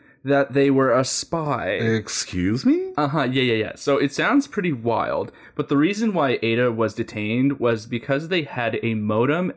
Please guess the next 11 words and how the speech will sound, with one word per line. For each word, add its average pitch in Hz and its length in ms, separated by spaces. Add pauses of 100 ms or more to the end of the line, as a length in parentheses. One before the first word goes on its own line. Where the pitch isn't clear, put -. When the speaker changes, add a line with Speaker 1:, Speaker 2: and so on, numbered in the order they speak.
Speaker 1:
and 147 360 (300)
cameras 113 480
in 101 140
their - 180
eyes. - 460 (360)
<laughs> - 440
Speaker 2:
Relatable 113 480
content. 92 680
What 127 280
the 101 120
fuck? 107 680